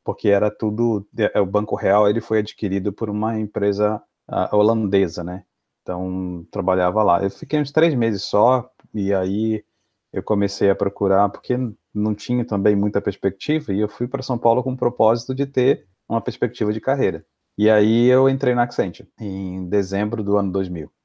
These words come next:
Eu consegui uma vaga lá, que era pra trabalhar com voz, com telecom. Então, é, eu administrava o sistema Avaya de lá, eu tive que aprender, então,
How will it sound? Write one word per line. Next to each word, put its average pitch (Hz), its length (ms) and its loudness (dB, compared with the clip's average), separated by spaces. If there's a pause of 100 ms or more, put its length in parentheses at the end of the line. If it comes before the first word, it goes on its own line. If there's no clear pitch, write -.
(180)
Eu 87 120 -4
consegui 92 600 -4
uma 90 160 -2
vaga 87 320 2
lá, 120 360 4 (140)
que 87 480 -4
era 92 960 2 (220)
pra 92 240 -2
trabalhar 92 720 0
com 95 840 -8 (420)
voz, 123 580 0 (120)
com 98 80 -8
telecom. 120 420 0 (280)
Então, 101 880 -2 (120)
é, 85 460 -2
eu 92 160 -2
administrava 95 680 -2
o 95 40 -6
sistema 92 420 -4
Avaya 90 400 0
de 90 140 -8
lá, 110 340 2
eu 90 180 -2
tive 90 220 -8
que 95 100 -6
aprender, 87 600 -2
então, 87 440 -6